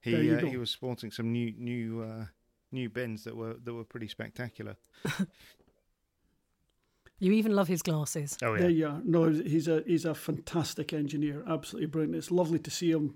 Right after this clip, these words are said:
Speaker 2: you know, back here at the front of all this, uh, Hyundai
Speaker 1: Yeah.
Speaker 2: team there, uh, leading the technical charge on behalf of them. Uh, and
Speaker 3: Have
Speaker 2: I'm,
Speaker 3: we, ha-
Speaker 2: I'm sure they'll, I'm sure
Speaker 3: Sorry.
Speaker 2: they'll come good by the middle of the year.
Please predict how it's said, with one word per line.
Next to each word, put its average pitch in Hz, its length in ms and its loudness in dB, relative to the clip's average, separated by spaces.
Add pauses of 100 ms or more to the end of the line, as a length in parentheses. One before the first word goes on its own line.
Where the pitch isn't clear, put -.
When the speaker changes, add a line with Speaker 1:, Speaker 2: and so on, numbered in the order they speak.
(120)
Speaker 2:
you 156 100 2
know, 147 220 -2 (160)
back 160 240 -4
here 156 180 0
at - 80 -4
the - 80 -8
front 160 300 -4
of 147 160 -4
all 147 180 -2
this, 147 320 -6
uh, 147 200 -4 (460)
Hyundai 151 420 0
Speaker 1:
Yeah. 104 80 -4
Speaker 2:
team 151 260 0
there, 147 340 -4 (100)
uh, 151 220 -4 (100)
leading 156 460 2
the 156 120 -4
technical 170 440 -6
charge 147 380 -6
on 147 160 -4
behalf 143 340 -6
of 147 140 -6
them. 151 320 -4 (680)
Uh, 185 60 -8
and 165 320 -6
Speaker 3:
Have 302 120 0
Speaker 2:
I'm, 294 60 -2
Speaker 3:
we, 294 240 -4 (120)
ha- 269 60 -4 (500)
Speaker 2:
I'm 151 100 0
sure 196 240 8
they'll, 160 260 4
I'm 147 120 2
sure 208 160 6
Speaker 3:
Sorry. 175 100 8
Speaker 2:
they'll 165 80 0
come 165 180 4
good 147 200 2
by 156 100 0
the 147 100 0
middle 151 220 0
of 139 80 -2
the 143 80 0
year. 139 280 -2